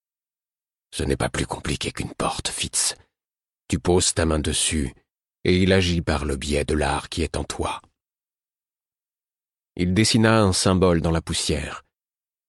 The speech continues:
Ce glyphe désigne le parc aux dragons. Plaque-y la paume et avance. Celui-ci,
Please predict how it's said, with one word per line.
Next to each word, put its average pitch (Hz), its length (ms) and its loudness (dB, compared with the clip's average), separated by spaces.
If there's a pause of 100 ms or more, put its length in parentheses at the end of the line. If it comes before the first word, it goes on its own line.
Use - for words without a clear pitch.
(280)
Ce - 120 -2
glyphe 80 500 0 (540)
désigne 90 480 4
le 82 100 2
parc - 340 -4
aux 71 60 -2
dragons. - 400 -2 (800)
Plaque-y 82 400 2
la 80 100 0
paume 76 420 -4 (340)
et 73 140 -2
avance. - 600 -6 (320)
Celui-ci, 98 580 2